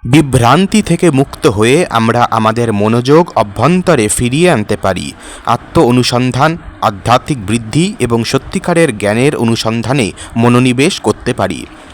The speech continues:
করুণা বিকাশ করতে পারি। মুক্তির অর্থ একাকিত্ব নয়, এটি ব্যক্তিগত লাভ বা ক্ষতির পক্ষপাতিত্ব থেকে মুক্ত হয়ে অন্যদের সাথে আরও গভীর, আরও করুণাময়ী পর্যায়ের সংযোগ স্থাপন করতে উৎসাহিত করে।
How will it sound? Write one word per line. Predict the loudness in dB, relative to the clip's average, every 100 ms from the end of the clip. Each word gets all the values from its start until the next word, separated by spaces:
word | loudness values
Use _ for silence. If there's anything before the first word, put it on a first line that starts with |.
| -20 0
করুণা | 2 4 4 2
বিকাশ | 0 -2 0 0
করতে | -4 -4 -6
পারি। | -2 -4 -4 -12 -12 0
মুক্তির | 0 0 0 2
অর্থ | 0 0 -2 -2
একাকিত্ব | -2 -2 -2 -2 -2 0
নয়, | 0 -2 -6 -14 -20 -2
এটি | 0 0
ব্যক্তিগত | 0 0 0 -4 0 2 2 2
লাভ | 4 4 4 2
বা | 0
ক্ষতির | -2 -4 -4 -2 -2 -2
পক্ষপাতিত্ব | -4 -4 -4 -2 0 -2 -4 -4
থেকে | -4 -2 0
মুক্ত | 0 -2 0 2
হয়ে | 4 2 2
অন্যদের | 0 0 0 2 0
সাথে | 0 -4 -4 -2
আরও | 0 -2
গভীর, | -2 -2 0 -2 -2 -10 -2
আরও | 0 0
করুণাময়ী | 2 2 4 4 4 4 2 0
পর্যায়ের | -2 -2 0 2 4 2
সংযোগ | -2 -2 0 0 0
স্থাপন | -4 -4 -2 -2
করতে | -2 -6 -4 -4
উৎসাহিত | -4 -6 -2 -2 0 0 0
করে। | 2 0